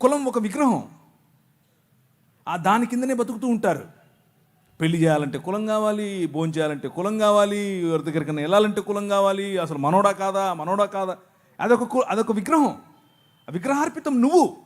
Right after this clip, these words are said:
యాక్చువల్గా అప్పుడు. So, విగ్రహం అనేది నిన్ను మనిషి, మనిషి స్థాయి నుంచి తగ్గిస్తది,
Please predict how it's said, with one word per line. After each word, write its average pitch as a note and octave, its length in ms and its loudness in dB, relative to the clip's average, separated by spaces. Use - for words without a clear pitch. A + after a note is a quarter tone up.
యాక్చువల్గా E3 420 -6
అప్పుడు. A2+ 220 -14
So, A3 220 -4
విగ్రహం B3 440 -2
అనేది D3+ 280 -4
నిన్ను C#3 420 -6
మనిషి, C4+ 400 -4
మనిషి A3 360 -2
స్థాయి F#3 400 -4
నుంచి F#3+ 220 -4
తగ్గిస్తది, C#3+ 680 -6